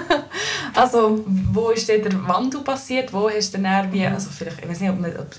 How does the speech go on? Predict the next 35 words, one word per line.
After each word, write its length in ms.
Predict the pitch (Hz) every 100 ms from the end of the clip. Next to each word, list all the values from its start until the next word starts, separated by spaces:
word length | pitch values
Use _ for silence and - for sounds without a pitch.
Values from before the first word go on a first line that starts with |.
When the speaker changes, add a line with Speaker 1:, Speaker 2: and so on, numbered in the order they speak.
| -
Speaker 2:
eingestanden 520 | - 214 - 175 190
das 140 | 185
richtige 360 | 180 - - 160
Wort 160 | 165
Speaker 1:
Ja. 160 | 240 226
Speaker 2:
ist, 160 | - -
aber 240 | 180 175
dass 240 | 165 185
du 80 | -
trotzdem 640 | 185 190 - 190 180 180 175
deinen 200 | 185 -
Traum 340 | 170 190 214
dann 160 | 220 208
verfolgt 560 | - - 202 208 - 202
hast? 220 | 202 - - - - -
Speaker 1:
Das 160 | 262
ist 140 | 262 -
ziemlich 340 | 240 277 294
schnell 440 | - - 208 208 262
eigentlich. 640 | 233 247 277 254 254 254
Also 160 | 220 214
nachdem 360 | 214 214 226 233
ich 80 |
mit 100 | 226
dem 80 | 214
Studium 360 | 202 233 220 220
im 60 | 208
September 560 | 214 214 - 214 214
angefangen 600 | - 208 220 - - 117
habe, 360 | 117 226 226 226
hat 120 | 214
es 100 | -
mir 100 | 220
eigentlich 380 | 214 214 208 208
eben 220 | - 185